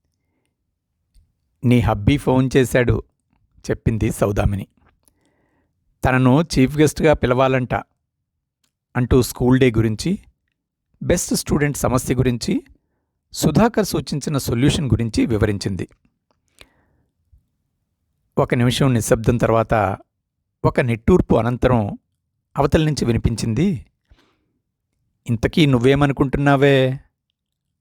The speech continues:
అని. "సుధా చెప్పిందే కరెక్ట్ అనిపిస్తోంది.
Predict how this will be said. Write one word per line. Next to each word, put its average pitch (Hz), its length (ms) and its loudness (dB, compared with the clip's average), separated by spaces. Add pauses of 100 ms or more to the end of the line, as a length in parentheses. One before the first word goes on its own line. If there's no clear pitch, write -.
అని. 107 200 -6 (2000)
"సుధా 123 340 0
చెప్పిందే 151 540 0
కరెక్ట్ - 340 -2
అనిపిస్తోంది. 123 760 0